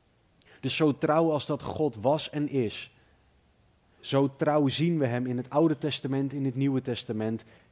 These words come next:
zien we hem vandaag de dag. Als we kijken in de tijd van Elia, en dat hebben we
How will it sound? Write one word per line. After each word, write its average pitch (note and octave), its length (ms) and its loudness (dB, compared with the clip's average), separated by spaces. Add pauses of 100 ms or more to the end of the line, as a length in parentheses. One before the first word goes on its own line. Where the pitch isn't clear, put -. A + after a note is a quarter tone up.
(340)
zien C3 280 -2
we A#2+ 60 0
hem A2 160 -4
vandaag G#2+ 420 -8
de G2 100 -16
dag. G#2 340 -14 (2250)
Als C3+ 160 -4
we C#3+ 80 -2
kijken E3+ 400 6
in C#3+ 60 2
de C3+ 100 0
tijd D3 260 2
van C3+ 120 -4
Elia, B2 420 2
en G#2+ 100 -2
dat A2+ 120 -2
hebben A#2 260 -2
we A#2 160 0